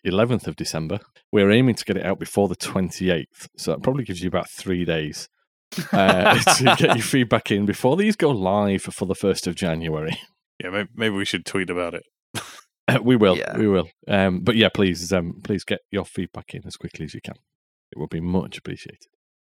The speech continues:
Speaker 2: Okay, well, that's great. I think short but sweet, really.
Speaker 1: Yeah,
Speaker 3: Yeah.
Speaker 1: so that's the momentum update for this month.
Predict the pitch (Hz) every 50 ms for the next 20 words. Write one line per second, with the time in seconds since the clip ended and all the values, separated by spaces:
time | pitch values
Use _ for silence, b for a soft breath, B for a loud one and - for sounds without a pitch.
0 | _ - 190 - 147 135 151 175 165 - - - 170 170 123 - - 104 127 139
1 | 120 90 69 - - _ - - - 139 127 107 101 95 - - 143 165 139 82
2 | 90 92 117 160 160 147 135 _ _ _ _ _ _ _ _ _ _ _ - 202
3 | - - - - - - - 76 - - - - - - - 85 87 87 87 85
4 | 76 - - 87 82 82 - 90 87 - - 90 92 87 - - 120 135 131 -